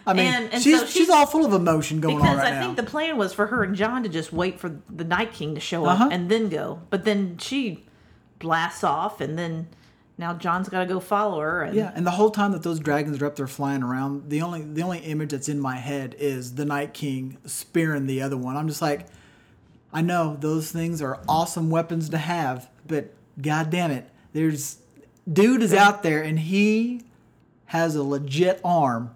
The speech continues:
Speaker 2: Mm-hmm.
Speaker 1: <laughs> It's like, he can hit those things from anywhere, and I, and I kept saying, "They're, they're, they're not gonna pull that trick again, are they? They're not gonna pull that trick again, are they?"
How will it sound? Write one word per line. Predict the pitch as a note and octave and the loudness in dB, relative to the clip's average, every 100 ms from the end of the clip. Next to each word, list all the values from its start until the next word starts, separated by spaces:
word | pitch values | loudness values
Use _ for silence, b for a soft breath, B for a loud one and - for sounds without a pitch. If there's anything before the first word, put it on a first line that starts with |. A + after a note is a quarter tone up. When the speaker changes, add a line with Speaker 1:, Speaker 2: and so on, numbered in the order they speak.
| _ | _
Speaker 2:
Mm-hmm. | A#3 G3 F3+ E3+ - - A#3 | -4 -2 -4 -8 -12 2 2
Speaker 1:
<laughs> | - - - - - | 2 -12 -20 -20 -4
It's | F#3 - | -2 4
like, | F#3 E3+ - _ _ _ _ | 4 4 -6 _ _ _ _
he | _ - C4 | _ 0 2
can | C4 G3+ | 4 2
hit | A3 - | 0 2
those | G#3+ F#3 | 2 2
things | - F#3+ F#3 | -2 -4 -2
from | F#3 F3 | -4 2
anywhere, | G#3 F#3+ D#3+ D3+ | 4 4 2 0
and | D#3+ | 0
I, | D#3 | -2
and | D#3+ - | -2 -6
I | D#3+ | -8
kept | D#3 F#3 E3 | -6 -6 -4
saying, | E3+ D#3+ F3 A#3 | -4 -4 -6 -10
"They're, | F#3 G3 G3 | -4 -4 -4
they're, | G#3 | -6
they're | A3+ | -2
not | F#3+ E3 | -2 -2
gonna | C#3 | -6
pull | C3+ C#3 | -6 -6
that | C3 | -6
trick | - C3 | -10 -12
again, | A#2+ B2+ | -10 -8
are | B2 | -6
they? | C3 C#3 | -8 -8
They're | F#3 | -2
not | G3+ | -2
gonna | E3 D#3 | -2 -4
pull | D#3 | -4
that | B2 | -6
trick | - B2+ | -8 -10
again, | B2+ B2 | -8 -4
are | C#3+ | -4
they?" | C#3+ D3 | -4 -6